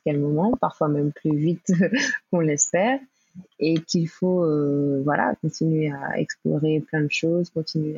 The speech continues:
à découvrir, à s'ouvrir à plein de choses, euh, pour aller au-delà de ça. Et puis, euh, à part danser pour, l'idée aussi, c'est de savoir, euh,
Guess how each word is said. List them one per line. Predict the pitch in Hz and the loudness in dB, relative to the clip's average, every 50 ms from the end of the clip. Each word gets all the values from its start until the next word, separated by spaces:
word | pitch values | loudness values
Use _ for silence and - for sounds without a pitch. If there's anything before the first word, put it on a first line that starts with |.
| 160 | -6
à | 151 | -4
découvrir, | 147 156 156 - _ 160 156 - - | -2 -2 -2 -2 _ -4 -4 -2 -2
à | - 156 | 0 0
s'ouvrir | 156 160 - 185 175 165 175 180 180 165 | 2 2 2 2 2 2 2 2 2 2
à | 160 156 | 0 -2
plein | - - 151 | -2 -6 -6
de | 151 151 | -6 -6
choses, | - - 170 175 185 202 208 - - _ _ _ _ _ _ _ _ _ _ - | -4 -2 0 0 2 0 0 -2 -6 _ _ _ _ _ _ _ _ _ _ -2
euh, | 156 156 151 151 151 151 151 151 151 151 151 147 143 143 147 151 156 - _ | 0 2 2 2 2 2 2 2 2 2 2 2 0 0 0 -2 -2 -6 _
pour | - - 175 170 | -4 -2 0 2
aller | 170 175 | 2 2
au-delà | 185 175 175 170 165 156 156 | 2 2 2 2 2 2 0
de | 156 - | 0 0
ça. | - - 214 247 240 | 0 0 2 2 2
Et | 208 175 - - | 2 0 -2 -4
puis, | _ - 165 160 160 160 160 156 - _ _ _ _ _ _ _ _ _ _ 170 | _ 0 2 2 2 2 0 -2 -8 _ _ _ _ _ _ _ _ _ _ 0
euh, | 170 165 160 156 156 156 156 165 170 - - - - - - - - - 50 50 - - _ _ _ _ _ _ _ _ _ _ _ - - _ _ _ | 2 2 2 2 2 2 2 2 0 0 0 -2 -2 -4 -4 -6 -6 -6 -6 -8 -8 -10 _ _ _ _ _ _ _ _ _ _ _ -20 -20 _ _ _
à | - 180 175 | 0 0 2
part | 175 - 180 185 190 175 | 2 2 2 2 4 4
danser | 165 147 147 160 160 160 156 - - - 185 180 165 - _ _ - | 4 4 4 2 2 2 0 0 0 0 0 -2 -2 -4 _ _ -4
pour, | - 185 208 226 247 262 269 262 - _ _ _ _ _ _ _ _ _ _ _ _ _ _ _ _ _ _ - | 0 2 2 4 4 4 2 0 -4 _ _ _ _ _ _ _ _ _ _ _ _ _ _ _ _ _ _ 2
l'idée | 160 165 165 165 180 170 | 4 4 4 4 4 4
aussi, | 165 165 160 - - 208 208 202 | 2 2 0 2 2 2 2 2
c'est | - 196 | 2 2
de | 165 160 156 | 2 2 0
savoir, | 156 - 160 156 156 160 170 175 180 180 170 170 160 | 0 0 0 2 2 2 2 2 2 2 2 2 2
euh, | - 80 | 2 2